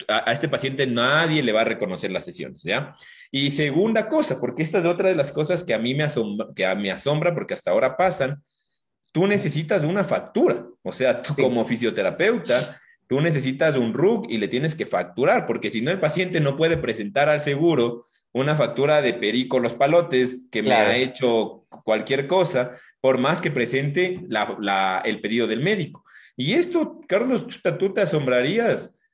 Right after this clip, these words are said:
Speaker 1: de la cantidad de fi-, profesionales fisioterapeutas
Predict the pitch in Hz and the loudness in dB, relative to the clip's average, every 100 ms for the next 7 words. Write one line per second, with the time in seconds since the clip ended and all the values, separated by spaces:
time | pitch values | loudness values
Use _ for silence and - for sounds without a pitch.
0 | _ - 139 143 143 143 143 135 135 196 | _ -2 0 2 0 0 0 -2 2 2
1 | 247 254 - 160 - - 135 131 123 120 | 2 0 -2 -6 -6 0 0 2 0 0
2 | 117 113 160 226 170 139 110 113 104 104 | 0 2 2 2 0 -2 -2 -2 0 -2
3 | 104 127 160 254 254 - | 0 0 0 0 -2 -6